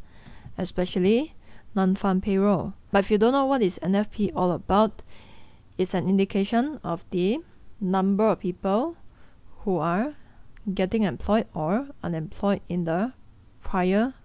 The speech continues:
month, in the previous month. So it's a bit lagging behind current circumstances.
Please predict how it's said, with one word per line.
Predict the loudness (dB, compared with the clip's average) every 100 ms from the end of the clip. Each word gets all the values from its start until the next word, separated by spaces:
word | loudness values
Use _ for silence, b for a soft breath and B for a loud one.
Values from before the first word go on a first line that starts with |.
| -4
month, | 0 0 -4 -14 -4
in | 0
the | 0
previous | 0 0 4 4 2
month. | 0 -2 -8 -16 b b b
So | 0 2
it's | 4 2 0
a |
bit | 0 4 4 2 -20 -20 -20 -20 -20 -14 -4
lagging | 0 2 4 2
behind | 2 -2 -2 -2 0 0 -2 b b b b
current | 0 2 4 2
circumstances. | 0 -6 -6 -6 -6 -6 -4 -4 -4 -6 -14 -18